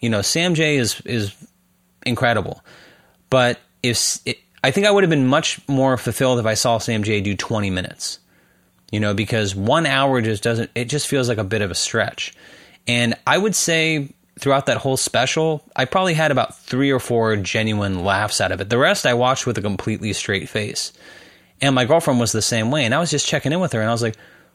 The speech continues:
"What, what, what, what, what is that? Why, why can you watch somebody who's a professional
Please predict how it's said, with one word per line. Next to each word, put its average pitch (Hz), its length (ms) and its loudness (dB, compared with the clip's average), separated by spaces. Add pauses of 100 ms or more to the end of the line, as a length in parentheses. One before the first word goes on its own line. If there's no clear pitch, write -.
(140)
"What, 208 440 0
what, 147 320 -6
what, 170 220 -4
what, 214 220 -4
what 220 160 2
is 262 200 2
that? - 320 -2
Why, 202 520 0
why 170 180 2
can 208 180 2
you 175 140 4
watch 156 240 4
somebody 110 280 2
who's 110 200 0
a 110 80 0
professional 185 1080 0